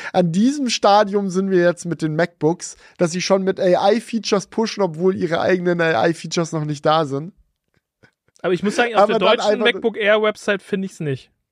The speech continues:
Speaker 1: Okay, ja, das war halt auch in diesen Newsroom-Pressemitteilungen und so.
Speaker 2: Ah, okay.
Speaker 1: Ja.
Speaker 2: Also so sichtbar ist es scheinbar nicht, weil es, ich hab auch grad gedacht, hey, das wär ja vo-, komplett an mir vorbeigegangen.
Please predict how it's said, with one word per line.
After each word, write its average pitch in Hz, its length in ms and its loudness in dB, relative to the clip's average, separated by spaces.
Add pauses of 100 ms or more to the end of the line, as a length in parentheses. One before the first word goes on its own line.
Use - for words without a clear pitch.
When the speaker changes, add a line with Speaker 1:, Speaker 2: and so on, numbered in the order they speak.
(600)
Speaker 1:
Okay, 135 200 0
ja, 143 160 2
das 156 160 -6
war 185 120 4
halt 190 120 2
auch 175 140 0
in 185 80 -4
diesen 170 240 -2
Newsroom-Pressemitteilungen 156 1900 0
und 131 180 -4
so. 131 140 0
Speaker 2:
Ah, 147 220 2
okay. 143 360 -2 (400)
Speaker 1:
Ja. 120 280 -2 (300)
Speaker 2:
Also 160 200 2
so 175 220 2
sichtbar 190 400 0
ist 185 140 -4
es 190 80 -6
scheinbar 180 320 0
nicht, 175 160 -4
weil - 120 0
es, - 220 -4
ich - 120 -8
hab - 120 -12
auch - 80 -12
grad - 160 -4
gedacht, 143 180 0
hey, 143 80 4
das 147 180 -2
wär 156 80 4
ja 143 60 -2
vo-, - 160 -8
komplett 170 360 0
an 170 80 2
mir 151 100 2
vorbeigegangen. 139 540 0